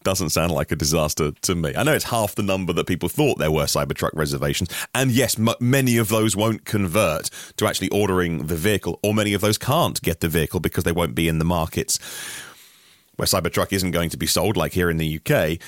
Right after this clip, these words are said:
and there'll be loads of U K reservation holders that just put their money down and then they'll get their money back. And so how many of that one million convert? Well, you know, uh, that's fine because they haven't got the production to get to a million Cybertrucks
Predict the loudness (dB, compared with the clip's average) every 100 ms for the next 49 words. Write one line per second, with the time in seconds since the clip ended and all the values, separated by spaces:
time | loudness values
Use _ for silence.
0 | -6 -2 2 4 2 2 0 0 2 0
1 | 0 -2 -2 0 -2 -2 0 0 0 -2
2 | -4 -4 -2 0 0 2 2 2 2 2
3 | 2 0 -2 -2 0 0 2 0 -2 -8
4 | -12 -2 0 2 2 -2 _ _ _ _
5 | _ -10 -4 0 2 2 2 2 2 2
6 | 2 2 0 -2 -4 -4 0 2 2 0
7 | 0 0 0 -4 -8 -2 0 0 -4 -6
8 | -6 -10 -12 -2 -2 0 0 0 -2 -4
9 | -2 0 0 0 -2 -4 -2 -2 -2 -4
10 | -2 -2 0 -2 -2 -10 -4 -2 -2 -2
11 | -2 0 0 -2 -2 -4 -4 -4